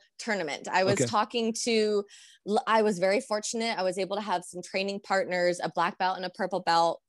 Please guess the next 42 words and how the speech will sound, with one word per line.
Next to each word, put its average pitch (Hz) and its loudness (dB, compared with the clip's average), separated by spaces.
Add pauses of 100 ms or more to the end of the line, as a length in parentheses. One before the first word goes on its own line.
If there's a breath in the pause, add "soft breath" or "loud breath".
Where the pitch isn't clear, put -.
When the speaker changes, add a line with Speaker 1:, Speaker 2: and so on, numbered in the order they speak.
(140)
Speaker 1:
couple 175 -2
come 196 -8
out 175 0
with 185 0
me 180 -6
to 233 -10
Memphis. 208 -2 (400 soft breath)
Um, 180 2
you 185 4
know, 190 4 (480)
after 196 -2
my 240 2
loss, 208 0
I 196 0
literally 196 0
went 196 -4
and 214 -8
signed 185 -4
up 170 -4
for 185 -4
Gracie, 175 -2 (640)
Gracie 226 0
Barra, 196 2
and 175 -6
was 170 -4
there 175 4 (100)
every 180 0
single 170 -4
day. 135 -4 (400 loud breath)
You 196 6
Speaker 2:
Wow. 180 8
Speaker 1:
know, 180 10
I 175 8
do 220 4
love 208 4
the 233 0
gi. 240 0
I 175 2
love 175 -2
doing 208 -2
no 185 0
gi, 185 -6